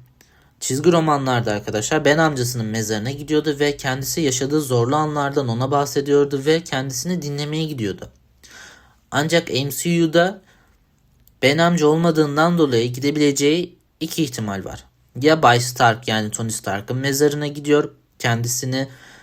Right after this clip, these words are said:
baba figürü olarak yerine koyduğu adamla birlikte yalnız kalarak ona dertlerini anlatıyor ya da onu büyüten, seven kişi olan May yengesinin yanına gidiyor.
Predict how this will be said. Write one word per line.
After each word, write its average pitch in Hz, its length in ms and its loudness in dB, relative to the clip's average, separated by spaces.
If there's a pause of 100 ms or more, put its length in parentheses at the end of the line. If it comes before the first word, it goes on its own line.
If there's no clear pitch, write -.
(200)
baba 143 400 4
figürü 131 380 -2
olarak 110 460 0
yerine 117 320 -2
koyduğu 135 580 -2 (440)
adamla 120 640 0
birlikte 110 580 -4 (460)
yalnız 120 360 -4
kalarak 104 440 -4 (160)
ona 104 240 -8
dertlerini 113 420 -2
anlatıyor 147 680 0
ya 147 160 6
da 143 140 2
onu 143 360 -4
büyüten, 123 520 -2
seven 117 560 -2 (120)
kişi 131 280 0
olan 131 360 2
May 120 300 -4
yengesinin 110 760 -6
yanına 113 640 -4
gidiyor. - 280 -10